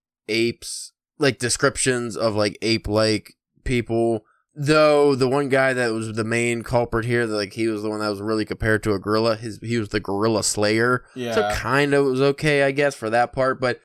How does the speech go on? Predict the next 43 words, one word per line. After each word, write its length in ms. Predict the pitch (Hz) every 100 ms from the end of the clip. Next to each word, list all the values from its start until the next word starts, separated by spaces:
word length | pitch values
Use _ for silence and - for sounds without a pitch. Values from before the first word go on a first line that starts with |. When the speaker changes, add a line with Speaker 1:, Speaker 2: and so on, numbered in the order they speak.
| _
Speaker 1:
I 120 | 123
will 180 | 156 196
say 360 | - 185 170 147
in 260 | - 143
the 220 | 131 123 -
intro, 460 | 165 226 180 139
'cause 160 | 120 113
I, 120 | 120
there's 300 | 117 113 120 113
a 40 |
forward, 480 | - 160 175 131 110
uh, 400 | 110 107 98 95 - _ _ _ _ _
no, 220 | 156 190
it 20 | 143
was, 120 | 143
like, 140 | 175
the 100 | 139 135
obituary, 540 | 101 123 - 120 123
not 180 | 143 143
obituary. 680 | 90 101 - 98 101 98 - _
What 140 | 214 277
is 140 | 262
it 60 | 226
when 120 | 190
somebody, 520 | 165 190 170 160 151
uh, 400 | 135 127 120 117 113 - _ _ _ _
when 120 | 123
you 100 | 131
die 520 | 110 120 131 123 113
and 160 | 107 104
somebody 320 | 113 117 110
writes 320 | 107 107 -
a 40 | 98
nice 240 | 101 95
thing 200 | - 92
about 300 | - - -
you? 240 | 60 69 - - _ _ _ _
What 80 | 147
do 40 |
they 60 | 127
call 240 | - 98
that? 200 | - -
Memoran-, 580 | - 113 117 110 120 120